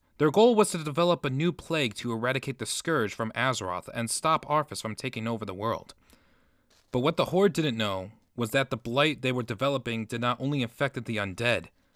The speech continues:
but it also eradicated all life that breathed its fumes. This was the first warning signs that the Forsaken was using biochemical warfare to gain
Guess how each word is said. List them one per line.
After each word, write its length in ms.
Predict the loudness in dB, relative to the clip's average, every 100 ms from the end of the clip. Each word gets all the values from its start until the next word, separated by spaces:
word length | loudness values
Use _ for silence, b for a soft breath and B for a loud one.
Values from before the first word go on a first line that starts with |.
| _
but 100 | 0
it 80 | 0 4
also 400 | 2 4 2 2
eradicated 640 | 4 4 4 2 0 2
all 460 | 2 6 6 6 6
life 280 | 6 6 2
that 280 | 0 0 -4
breathed 300 | 0 0 0
its 160 | -8
fumes. 640 | -10 -4 -2 -2 -4 -6 -6 _ _ _ _ _ _ _ _
This 180 | 2 4
was 140 | 4 2
the 60 |
first 260 | 4 2 4
warning 340 | 0 2 2
signs 380 | 2 2 2 0
that 100 | -2
the 80 | -2
Forsaken 540 | -4 -2 -2 0 -2
was 180 | -4 -2
using 320 | 0 0 0
biochemical 840 | 0 2 4 4 2 0 0 0 -2
warfare 680 | -2 2 2 2 0 -4
to 100 | -4
gain 380 | -2 0 0 -2